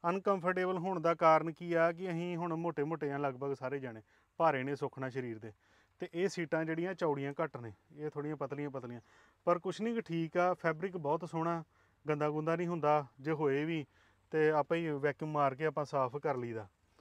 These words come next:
ਕੋਈ ਐਡੀ ਉਹ ਦਿੱਕਤ ਨਹੀਂ ਆਉਂਦੀ। ਇੰਟੀਰੀਅਰ ਜਿਹੜਾ ਉਹ ਸਾਰਾ, ਉਹ ਹੈਗਾ ਵਾਸ਼ੇਬਲ ਆ, ਪਾਣੀ ਮਾਰ, ਅਸੀਂ ਤਾਂ ਪਾਣੀ ਵੀ ਮਾਰ ਲਈਦਾ ਇਹਦੇ 'ਤੇ,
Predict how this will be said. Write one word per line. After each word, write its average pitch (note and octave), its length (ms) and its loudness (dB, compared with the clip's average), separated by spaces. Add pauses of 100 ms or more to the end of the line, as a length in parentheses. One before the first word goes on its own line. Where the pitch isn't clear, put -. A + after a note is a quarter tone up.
(280)
ਕੋਈ D#3 140 -4
ਐਡੀ D3 260 -2
ਉਹ D3+ 100 0
ਦਿੱਕਤ C#3+ 320 -2
ਨਹੀਂ D3 140 0
ਆਉਂਦੀ। A#2 240 -6 (140)
ਇੰਟੀਰੀਅਰ E3 480 -4
ਜਿਹੜਾ E3+ 300 0 (360)
ਉਹ E3 80 -6
ਸਾਰਾ, E3+ 460 2 (180)
ਉਹ D#3 240 -4
ਹੈਗਾ C#3 520 0
ਵਾਸ਼ੇਬਲ D3 540 -2
ਆ, C#3+ 100 -4 (480)
ਪਾਣੀ D3 240 0
ਮਾਰ, D#3+ 320 2 (100)
ਅਸੀਂ D#3+ 140 -2
ਤਾਂ F3 80 0
ਪਾਣੀ D#3 280 0
ਵੀ F#3 100 0
ਮਾਰ D#3+ 240 4
ਲਈਦਾ C#3+ 200 2
ਇਹਦੇ C#3 120 0
'ਤੇ, B2+ 160 -4